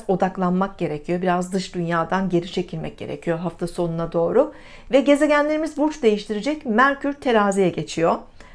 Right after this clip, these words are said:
on sekiz Eylül'de. Bu güzel. Çünkü Merkür her türlü zihinsel aktivitenizi, sosyal iletişimleri, bilgi, eğitimle ilgili her türlü konuyu desteklediği için Merkür terazi burcundayken, sizin burcunuzdayken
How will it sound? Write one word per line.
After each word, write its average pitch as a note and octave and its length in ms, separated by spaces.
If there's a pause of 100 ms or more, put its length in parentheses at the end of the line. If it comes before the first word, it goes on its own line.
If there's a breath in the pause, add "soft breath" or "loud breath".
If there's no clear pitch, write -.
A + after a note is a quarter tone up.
(120 soft breath)
on G3 160
sekiz F#3 340
Eylül'de. E3+ 400
Bu A#3+ 120
güzel. A3+ 360 (300 loud breath)
Çünkü A3 220
Merkür G#3+ 560 (300 soft breath)
her A#3 220
türlü G#3 220
zihinsel G#3 440
aktivitenizi, E3+ 880
sosyal G3 480
iletişimleri, F3+ 960 (680 loud breath)
bilgi, G#3 540 (100)
eğitimle G#3 640
ilgili F3+ 340
her G3+ 320
türlü F3 240
konuyu F#3+ 340
desteklediği G3 580
için A3+ 340 (380 loud breath)
Merkür A#3+ 420
terazi G3+ 480
burcundayken, F3 840
sizin G#3+ 380
burcunuzdayken E3 1040